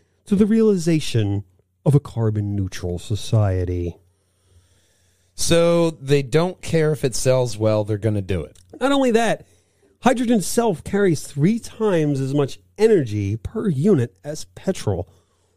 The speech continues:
Speaker 1: Let's go hydrogen. I love hydrogen. I love the
Speaker 2: Yes.
Speaker 1: sound of it. Three times more energy.
Speaker 2: Yeah.
Speaker 1: That's amazing.
Speaker 2: It's a simple element, you know?
Speaker 1: Can you
Speaker 2: Hydrogen.
Speaker 1: imagine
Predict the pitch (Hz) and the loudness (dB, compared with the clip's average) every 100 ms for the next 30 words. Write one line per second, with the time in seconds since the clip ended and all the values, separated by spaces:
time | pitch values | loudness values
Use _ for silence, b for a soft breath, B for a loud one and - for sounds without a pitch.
0 | _ 113 127 208 - 190 220 190 160 214 | _ 0 2 2 2 4 4 2 0 0
1 | 185 123 110 92 87 - 202 240 233 226 | 0 -2 -2 -4 -8 -10 -6 -4 0 2
2 | 226 262 247 175 160 151 151 - - 214 | 4 4 2 4 2 0 -6 -10 -2 0
3 | 254 185 180 117 101 101 190 208 147 113 | 2 2 0 0 -4 -2 0 2 2 0
4 | - - - 156 202 240 254 262 285 294 | -4 -4 -2 0 0 0 0 2 -2 -4
5 | B B B B B - 165 175 220 254 | B B B B B -4 2 4 4 0
6 | - 170 180 208 233 190 170 185 208 151 | -2 0 2 2 2 0 2 2 2 0
7 | 175 220 196 233 269 269 240 - 104 82 | 2 2 0 -2 0 -2 -6 -6 -4 -4
8 | - _ _ _ _ - 135 131 113 104 | -8 _ _ _ _ 0 0 0 -2 -2
9 | 95 90 90 82 - _ _ _ 190 147 | -4 -6 -8 -12 -14 _ _ _ -4 -2
10 | 127 - - - 120 - 143 127 113 131 | -2 -6 -8 -4 -2 0 -2 0 0 0
11 | 208 85 65 _ 92 104 113 185 190 _ | -4 -6 -12 _ -10 -6 -4 -4 -8 _
12 | _ _ 147 180 233 208 156 143 113 113 | _ _ 2 4 4 2 2 0 -2 -2
13 | 110 | -2